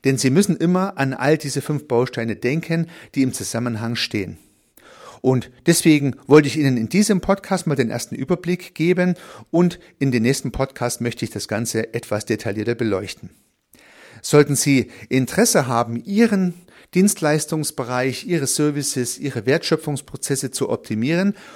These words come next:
und interessiert Sie mein Paris-Modell über diesen Podcast hinaus, dann können Sie mich gern direkt kontaktieren, da würde ich mich drüber freuen. Sie können einen Termin mit mir vereinbaren unter w w w punkt service architekt punkt com slash termin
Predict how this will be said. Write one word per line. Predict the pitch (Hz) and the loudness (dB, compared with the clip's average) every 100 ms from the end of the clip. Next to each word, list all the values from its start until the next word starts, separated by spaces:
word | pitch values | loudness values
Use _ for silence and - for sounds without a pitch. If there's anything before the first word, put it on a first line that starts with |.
| - - | -20 -2
und | 135 131 - - | 2 2 0 -2
interessiert | 147 143 127 160 170 | 0 0 0 2 2
Sie | - 127 | 2 0
mein | 110 110 101 - | 2 0 -2 -8
Paris-Modell | - 120 180 - 143 131 120 | -6 0 2 2 2 4 4
über | 139 196 175 | 4 2 2
diesen | 151 131 117 | 0 -2 -2
Podcast | 135 - 110 98 113 | -2 -2 -6 -6 -4
hinaus, | 101 131 233 - - - - - | 2 4 2 0 -10 -20 -20 -2
dann | 123 131 - | 0 2 2
können | 160 156 | 2 2
Sie | 143 131 | 2 0
mich | 113 | 0
gern | 117 110 | 0 0
direkt | 104 175 - | 0 0 0
kontaktieren, | 196 185 180 180 190 175 127 | 0 2 0 -2 -2 0 0
da | 104 | 0
würde | 120 | 0
ich | 120 | -2
mich | 110 | -4
drüber | 113 95 90 | -4 -4 -4
freuen. | - 120 165 170 - - - | 0 2 4 2 -2 -20 -12
Sie | - - | -2 -2
können | - - 131 120 | -2 -2 0 0
einen | 110 117 | 0 -2
Termin | - 120 170 | -2 2 4
mit | 160 151 | 4 2
mir | 143 | 0
vereinbaren | 127 120 131 120 123 123 104 | 0 -2 -2 0 0 0 -2
unter | 113 110 92 135 | -4 -2 -2 0
w | 160 | 0
w | 123 | 2
w | 131 | 0
punkt | - - 101 92 - | -2 -6 -6 -6 -12
service | - - 156 143 | -6 0 2 0
architekt | 113 117 120 120 - - | -2 -4 -4 -6 -8 -10
punkt | 98 92 | -12 -12
com | - 131 139 - - - - | -6 -2 -2 -6 -16 -20 -12
slash | - 120 123 - - | 0 2 2 -2 -10
termin | - 104 95 139 185 180 | -8 -6 0 4 4 4